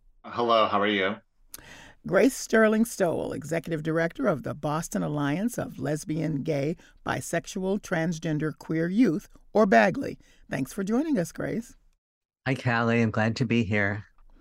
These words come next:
Speaker 2: And E J Graff, journalist, author, and managing editor of Good Authority, an independent blog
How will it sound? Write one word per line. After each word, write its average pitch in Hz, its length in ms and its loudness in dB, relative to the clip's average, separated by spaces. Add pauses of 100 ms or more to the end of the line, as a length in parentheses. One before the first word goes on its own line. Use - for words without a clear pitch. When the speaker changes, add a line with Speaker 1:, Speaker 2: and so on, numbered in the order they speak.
(360)
Speaker 2:
And 196 200 0
E 320 120 4
J 247 240 4
Graff, 180 560 -2
journalist, 185 520 -4
author, 170 480 -6
and - 220 -4
managing 202 560 0
editor 151 400 -2 (260)
of 156 300 0
Good 240 380 6
Authority, 233 640 4 (280)
an 151 180 0
independent 214 680 2
blog 160 340 0